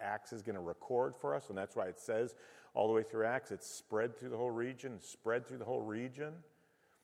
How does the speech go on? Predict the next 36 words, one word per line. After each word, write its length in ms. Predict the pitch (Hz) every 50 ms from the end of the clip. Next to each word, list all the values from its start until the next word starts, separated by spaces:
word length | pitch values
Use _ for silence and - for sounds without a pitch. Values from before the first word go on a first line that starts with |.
| _ _ _
And 100 | - 104
it's 160 | 104 92 - -
using 400 | 123 127 117 117 107 98 90 82
geographic 840 | 85 92 107 120 127 113 98 98 104 107 110 117 - - 139 104 - -
language 600 | 98 87 92 95 107 127 139 147 156 165 156 -
in 80 | 151 151
that 140 | 147 147
regard. 320 | 147 147 135 151 151 160 -
In 60 | -
fact, 220 | 147 123 - - - - - - - - - -
I 60 | -
think 240 | - - 170 180 165
I 60 | 139
put 220 | 117 - 139 123 -
the 60 | -
two 200 | - - 151 131
references 680 | 110 113 120 120 - - 123 110 - - 113 104 92 98
in, 280 | 113 107 101 95 87 - - - - - - - _ _ -
in 280 | - 120 127 117 104
Matthew, 560 | 98 98 104 120 143 151 - - 123 123 117
I 60 | 98 92
think, 240 | - 120 117 113
to 60 | - -
help 300 | - 113 107 101 92 90
do 220 | 101 104 117 123 135
that. 340 | 147 156 165 190 180 - - - - - _ _ _ _ _ _ _ _ _ _ _ _ -
Uh, 300 | 110 101 95 92 95 95 98 - 135
if 120 | 110 -
you 60 | 95
just 240 | 107 113 101 - -
jump 240 | 110 107 110 113 101
back 300 | 92 98 113 120 - -
real 100 | 110 95
quick, 320 | - - 131 131 127 -
twenty-four 420 | - - 113 107 98 - - 123 104
fourteen, 840 | - - - 113 113 113 - - - 135 139 147 156 160 175 175